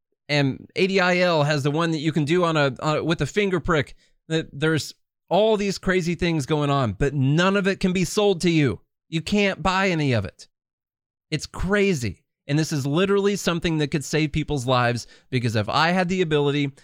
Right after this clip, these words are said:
to finger prick myself before I go up to Illinois this weekend to see my family, I could see whether or not I have covid antibodies. And if I did have covid antibodies, then I could stay home. And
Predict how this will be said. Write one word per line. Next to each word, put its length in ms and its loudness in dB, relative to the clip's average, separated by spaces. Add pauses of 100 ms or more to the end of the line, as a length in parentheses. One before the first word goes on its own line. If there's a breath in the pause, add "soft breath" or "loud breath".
(160 soft breath)
to 80 -2
finger 380 0
prick 260 -2
myself 480 0
before 420 0
I 100 2
go 240 0
up 140 0
to 140 -2
Illinois 600 2 (220 soft breath)
this 220 -4
weekend 420 -2
to 60 0
see 180 -4
my 140 -2
family, 540 -2 (320 soft breath)
I 100 2
could 140 -2
see 180 -2
whether 340 0
or 60 2
not 220 0
I 100 2
have 200 0
covid 280 0
antibodies. 800 0 (160 soft breath)
And 100 -2
if 100 0
I 100 0
did 240 0
have 140 2
covid 220 0
antibodies, 640 2
then 120 2
I 80 0
could 120 -6
stay 200 0
home. 240 0 (1300)
And 400 2